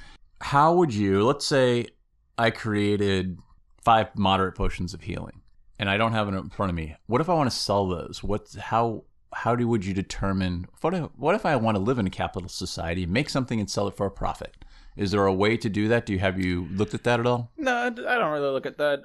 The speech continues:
Speaker 1: I know what
Speaker 2: I
Speaker 1: you
Speaker 2: don't
Speaker 1: meant.
Speaker 2: even think the player's handbook really has that much, or has that much. I think they basically default to half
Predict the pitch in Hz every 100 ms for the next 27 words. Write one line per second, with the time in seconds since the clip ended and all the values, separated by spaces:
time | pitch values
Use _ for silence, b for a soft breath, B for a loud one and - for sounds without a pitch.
0 | - 110 175 220 190 151 - 143 123 127
1 | 131 127 - 131 131 - - 139 135 135
2 | 127 131 131 127 120 _ - - - 139
3 | 135 135 143 139 131 147 139 - - 143
4 | 123 151 151 160 135 156 - - - 190
5 | 190 - 151 147 143 147 147 151 143 135
6 | 139 131 139 131 - 139 123 113 - 135
7 | 131 131